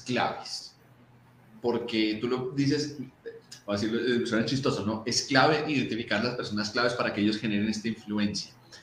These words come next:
Y normalmente uno piensa, bueno, pues esa es la primera línea de la organización, ¿no? Son los gerentes los que tienen que hacer este trabajo.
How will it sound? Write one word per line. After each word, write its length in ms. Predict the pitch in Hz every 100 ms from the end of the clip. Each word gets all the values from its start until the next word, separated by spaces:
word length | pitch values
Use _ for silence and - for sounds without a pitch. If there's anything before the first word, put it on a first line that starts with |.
| - - - -
Y 100 | 175
normalmente 680 | 160 156 165 220 226 233 175
uno 160 | 175 170
piensa, 640 | 185 185 165 185 190 - -
bueno, 360 | 101 156 - -
pues 160 | 101 -
esa 100 | 92
es 60 |
la 160 | 139 175
primera 320 | - 120 110
línea 280 | 147 160 170
de 40 |
la 60 | 175
organización, 640 | 165 135 104 85 - 214
¿no? 200 | 165 - -
Son 260 | - 123
los 200 | 151 151
gerentes 580 | 101 110 202 214 220 -
los 100 | 151
que 100 | -
tienen 280 | - 120 135
que 80 | 143
hacer 200 | - 123
este 200 | 123 147
trabajo. 600 | 113 127 185 - -